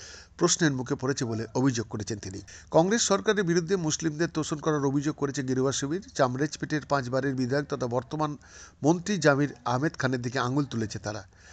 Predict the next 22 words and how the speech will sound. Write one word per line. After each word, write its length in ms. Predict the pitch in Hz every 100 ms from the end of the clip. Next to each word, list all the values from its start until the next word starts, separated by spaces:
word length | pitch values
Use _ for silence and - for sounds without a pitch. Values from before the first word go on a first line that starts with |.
| - - - 131
দলীয় 280 | 151 190
কর্মীদের 380 | 185 175 175 190
সঙ্গে 280 | - 185 175
এদিন 180 | 151 143
ঘটনাস্থল 500 | 135 135 147 - 147
পরিদর্শনে 540 | 131 139 147 - 135
গিয়েছিলেন 480 | 123 127 131 131 120 - -
আর 140 | 120
অশোক। 260 | 120 - 147 - - - -
গরুর 280 | 123 139 160
মালিককে 440 | 143 139 156 170
তিনি 200 | 147 139
সান্ত্বনাও 420 | 127 120 107 131 135
দেন। 240 | 131 135 - - - - - _ _ -
আর 200 | 120 139 -
অশোক 340 | 185 - 208
ছাড়াও 260 | - 147 143
রাজ্য 280 | 131 123 135
বিধান 380 | 123 127 151 139 -
পরিষদের 480 | 156 143 143 131 123
বিরোধী 340 | 123 131 127
দলনেতা 540 | 123 131 135 156 156